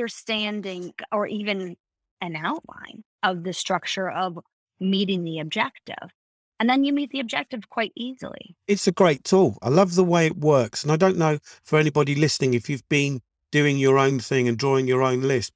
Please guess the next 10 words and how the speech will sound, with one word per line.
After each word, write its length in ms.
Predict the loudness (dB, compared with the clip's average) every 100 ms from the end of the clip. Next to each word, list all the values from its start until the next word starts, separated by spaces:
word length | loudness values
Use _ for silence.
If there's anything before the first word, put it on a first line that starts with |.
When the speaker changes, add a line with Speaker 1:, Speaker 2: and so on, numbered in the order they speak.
| 0
Speaker 2:
just 260 | 0 0 -10
th-, 120 | -12 _
the 80 | -10
process 540 | 0 2 2 0 -2
of 80 | -4
seeing 560 | -4 0 2 4 2 0
it 220 | -2 -6 _ _ _ -8
has 120 | 0
helped 360 | 2 0 -4 -2
me 300 | 0 -2